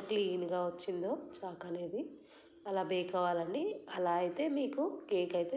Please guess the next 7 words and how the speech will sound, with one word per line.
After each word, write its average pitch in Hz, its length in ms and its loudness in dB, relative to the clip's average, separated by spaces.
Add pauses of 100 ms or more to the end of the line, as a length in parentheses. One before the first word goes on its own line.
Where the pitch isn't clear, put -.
(140)
బేక్ 175 300 2
అయినట్టండి. 156 560 -2 (1900)
ఇప్పుడు 226 220 0 (100)
నేను 180 240 0
గ్యాస్ 165 300 0
కట్టేస్తున్నాను. 175 760 -2 (840)
అలాగే 220 300 6